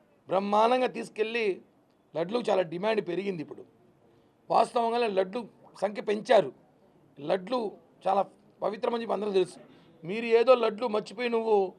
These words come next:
మీ ఇంటి వెనకాల వేరే స్వీట్, స్వీట్ షాప్ లడ్లు ఏమైనా తీసుకెళ్ళావేమో, ఒకసారి చూసుకో ఏ లడ్లు తీసుకెళ్ళావో. తిరుమల లడ్లే తీసుకెళ్ళి ఉండవు నువ్వు,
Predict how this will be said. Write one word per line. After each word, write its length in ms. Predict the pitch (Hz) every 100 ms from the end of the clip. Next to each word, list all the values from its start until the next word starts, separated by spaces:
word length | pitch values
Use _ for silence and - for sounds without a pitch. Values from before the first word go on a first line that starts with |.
| _ _ _ _ 160
మీ 100 | 185
ఇంటి 200 | 196 233
వెనకాల 680 | 220 214 220 214 190 165 -
వేరే 200 | 156 196
స్వీట్, 280 | - 190 214
స్వీట్ 280 | - 220 202
షాప్ 200 | 226 185
లడ్లు 220 | 180 175
ఏమైనా 160 | 185 170
తీసుకెళ్ళావేమో, 680 | - 180 160 156 214 247 - _ _ 170
ఒకసారి 340 | 175 220 254
చూసుకో 220 | 269 -
ఏ 80 | 202
లడ్లు 220 | 220 190
తీసుకెళ్ళావో. 540 | 180 - 165 127 107 - _ _ _ _ -
తిరుమల 240 | 214 247
లడ్లే 220 | 226 208
తీసుకెళ్ళి 400 | 220 214 170 202
ఉండవు 180 | 170 131
నువ్వు, 200 | 113 101